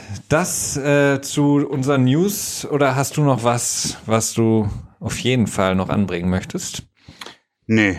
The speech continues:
Speaker 2: hab ich nicht. Also ich fand, wir haben, äh, jetzt schon so einiges an Input wieder rausgehauen für euch. Ähm, ja, war ein bisschen komplizierter zwischendurch, also grad die Jerry Jones-Geschichte und, äh, das ist dann natürlich auch immer ein bisschen aufwendiger.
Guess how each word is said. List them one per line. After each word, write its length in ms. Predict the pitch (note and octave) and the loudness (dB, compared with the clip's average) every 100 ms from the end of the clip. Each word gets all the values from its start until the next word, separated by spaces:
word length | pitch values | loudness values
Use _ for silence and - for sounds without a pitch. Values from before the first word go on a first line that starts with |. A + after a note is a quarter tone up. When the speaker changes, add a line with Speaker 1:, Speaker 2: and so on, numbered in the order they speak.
| - | -4
Speaker 2:
hab 140 | F#2 | -8
ich 100 | F2 | -2
nicht. 300 | G2 G2 - | 0 0 -2
Also 220 | E2 E2 | -8 -8
ich 80 | E2+ | -8
fand, 260 | - F#2 - | -4 -4 -4
wir 140 | F2 | -4
haben, 160 | F#2 F#2 | -2 -2
äh, 300 | F2 F2+ F2+ | -2 -4 -4
jetzt 100 | F2 | -6
schon 160 | F#2+ | -8
so 80 | F2+ | -8
einiges 340 | F2 F#2+ F2+ | -6 -6 -6
an 220 | F2 F2+ F#2+ | -4 -4 -2
Input 480 | G#2 G2+ G2+ F2+ | -2 -2 -4 -4
wieder 160 | G2+ F#2+ | -2 -2
rausgehauen 720 | F2 G#2+ C#3 A2+ F#2+ G2 G2 | 2 2 2 0 2 2 0
für 180 | F#2+ G#2+ | -2 -2
euch. 400 | G2+ G#2+ B2+ - | 0 0 0 -4
Ähm, 440 | G2 G2 G2+ G2 F#2+ _ - _ _ | -4 0 0 0 -4 _ -20 _ _
ja, 320 | - B2 B2 G2+ | -2 2 2 2
war 100 | A2 | 2
ein 100 | A2+ | 2
bisschen 320 | B2+ C3 A#2 | 0 -2 -2
komplizierter 600 | - B2+ A2+ B2 B2+ B2+ | -6 -6 -4 -2 -2 -2
zwischendurch, 580 | C3+ B2+ A2+ A#2+ C3 A#2+ | -2 0 2 4 2 0
also 220 | F#2+ F#2+ | -2 -2
grad 160 | F#2+ | -2
die 80 | G#2 | -4
Jerry 220 | F2+ G2 F#2+ | -2 -2 0
Jones-Geschichte 840 | F#2+ G2+ - F#2+ G2 G2 - G2 | 0 0 0 -4 -6 -6 -4 -2
und, 440 | F2+ F2+ F2 F2 | 0 0 0 -2
äh, 280 | F2+ F2+ F#2 | -4 -2 -2
das 200 | F2+ - | -2 -4
ist 140 | G#2 | -6
dann 100 | G#2 | -2
natürlich 380 | G2+ F#2+ A2 G2+ | 0 0 -4 -4
auch 120 | G#2+ | -2
immer 160 | A#2 A#2+ | 0 0
ein 60 | B2 | 0
bisschen 320 | C3 C3+ C3 | 0 2 2
aufwendiger. 640 | C3 D3 D3+ D3+ D#3 D#3 | 2 2 2 2 2 0